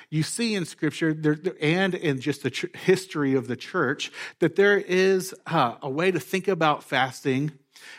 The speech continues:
when it comes to, like, a rhythm and when in fasting's done in a response. Again, the, the rhythm would be the example of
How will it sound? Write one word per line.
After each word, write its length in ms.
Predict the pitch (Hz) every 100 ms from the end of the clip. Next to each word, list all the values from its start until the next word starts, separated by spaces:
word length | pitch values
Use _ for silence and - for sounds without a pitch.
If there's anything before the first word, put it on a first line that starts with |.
| -
when 100 | 156
it 80 | 143
comes 260 | 170 165
to, 180 | - 151
like, 240 | 143 135 127
a 80 |
rhythm 640 | 113 135 208 208 214 214 208 - - _ -
and 340 | 196 214 180
when 120 | 156
in 100 | 147
fasting's 520 | 131 151 139 160 131
done 300 | 113 135 135
in 140 | 135 139
a 60 |
response. 760 | 117 107 - 120 98 - - - - _ _ _ _ _ _ - - - -
Again, 240 | 110 131
the, 120 | 117 127
the 160 | 151
rhythm 380 | 123 190 214 170
would 140 | 147
be 120 | 135 131
the 80 |
example 520 | 127 113 123 120 127 120
of 300 | 113 107